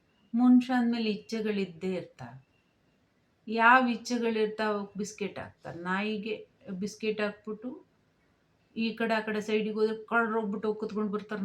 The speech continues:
ನೋಡಿ. ಮನೆಯಲ್ಲಿದ್ದ ವಸ್ತು ಎಲ್ಲಾನು ಅವ್ರ ಮನೇಲಿ ನಾಯಿ ಕಾಯ್ತಾ ಇರ್ತಾವೆ, ಅವ್ನ್ ಬಿಟ್ರು ಕಡ್ದಾಕ್ತಾವೆ. ಅದಕ್ಕೆ ಇವ್ರೇನ್ ಮಾಡ್ತಾರೆ, ಬ-, ಸಿಹಿಯಾದಂಥ ಬಿಸ್ಕೆಟ್ ತೆಗ್ದು ಈ ಕಡೆ ಹಾಕ್ತಾರೆ. "ನೀವು ತಿಂತಾನೆ ಇರಿ, ನಾವ್ ಈ ಕಡೆ ಹೋಗ್ ದೋಚ್ಕೊಂಡ್ ಬರ್ತಾನೆ ಇರ್ತೀವಿ" ಅಂತ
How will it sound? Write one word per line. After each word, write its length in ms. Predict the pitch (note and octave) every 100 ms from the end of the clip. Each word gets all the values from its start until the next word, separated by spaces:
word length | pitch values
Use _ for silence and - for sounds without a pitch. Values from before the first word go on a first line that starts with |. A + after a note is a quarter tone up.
| G3+
ನೋಡಿ. 160 | G3 F#3 _ _
ಮನೆಯಲ್ಲಿದ್ದ 580 | F#3+ G3 G3 F#3+ F#3+ F#3 F#3
ವಸ್ತು 220 | F#3 G3+ F#3+
ಎಲ್ಲಾನು 380 | F#3+ F#3+ G3 F#3+ _ _ _ _ _
ಅವ್ರ 80 | G#3+ G#3+
ಮನೇಲಿ 260 | A3+ A3+ A3
ನಾಯಿ 160 | A3+ A#3
ಕಾಯ್ತಾ 260 | G#3 G3+ G3+ G3
ಇರ್ತಾವೆ, 420 | - C#3 C#3 E3 F#3+ _ _ _ _ _ _ _ _ _
ಅವ್ನ್ 180 | A3 A3 A3+
ಬಿಟ್ರು 220 | A#3+ A#3 A3
ಕಡ್ದಾಕ್ತಾವೆ. 680 | G#3 G3+ G3 - D3+ D3 F#3 B3+ _ _ _ _ _ -
ಅದಕ್ಕೆ 200 | A3+ A3 B3+
ಇವ್ರೇನ್ 220 | B3+ A3+
ಮಾಡ್ತಾರೆ, 320 | G3 F3+ D#3+ E3+
ಬ-, 240 | G#3+ - -
ಸಿಹಿಯಾದಂಥ 880 | C4 A#3+ B3+ B3+ A#3+ B3 B3+ B3 A#3+ G#3+
ಬಿಸ್ಕೆಟ್ 320 | - - B3 -
ತೆಗ್ದು 200 | A3+ G#3
ಈ 40 | A#3+
ಕಡೆ 140 | G#3+ F#3
ಹಾಕ್ತಾರೆ. 280 | F3+ - D#3+ G#3
"ನೀವು 140 | A3 -
ತಿಂತಾನೆ 380 | A#3 A#3 B3 B3 A#3+
ಇರಿ, 120 | B3+
ನಾವ್ 120 | B3 G3+
ಈ 20 | G3
ಕಡೆ 140 | G#3+ - _ _ _ _ -
ಹೋಗ್ 140 | G#3 G3+
ದೋಚ್ಕೊಂಡ್ 360 | G3+ - F#3 E3
ಬರ್ತಾನೆ 360 | E3+ - D3 D3+
ಇರ್ತೀವಿ" 240 | D3+ F3+
ಅಂತ 100 | F#3